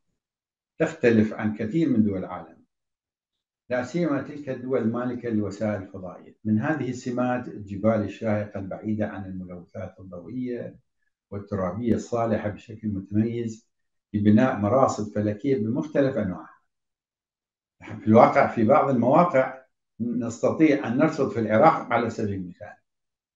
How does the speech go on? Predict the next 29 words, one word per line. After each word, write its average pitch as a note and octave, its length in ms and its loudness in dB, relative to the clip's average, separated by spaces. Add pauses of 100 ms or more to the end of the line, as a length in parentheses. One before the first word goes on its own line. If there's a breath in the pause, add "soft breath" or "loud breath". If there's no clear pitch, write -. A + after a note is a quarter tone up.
(360)
إذا G#2 240 0
رحنا C3+ 300 -2
على G#2 340 -4
جبل A2 540 -2 (220)
مثل G#2+ 360 -8
كورك C3+ 380 0
أو G2+ 180 -6
غيره، B2 240 0
ولو B2 240 0
جبل، A2+ 540 -2
جبل A#2+ 440 -6
كورك B2 260 0
استغل A2+ 480 0
الآن A2+ 360 0
لأمور A2 420 -2
أخرى، G#2+ 380 -6 (880)
يعني A#2 200 -4
نستطيع B2+ 540 0
أن B2+ 140 4
نرصد D3 440 6
جزء E3+ 380 4
من C#3 180 4
ال-، B2+ 320 0 (280)
السماء A#2 640 0
الجنوبية C#3+ 560 2
فضلًا G3 320 2
عن C3 240 -4
السماء A2 400 -2
الشمالية، F2+ 640 -12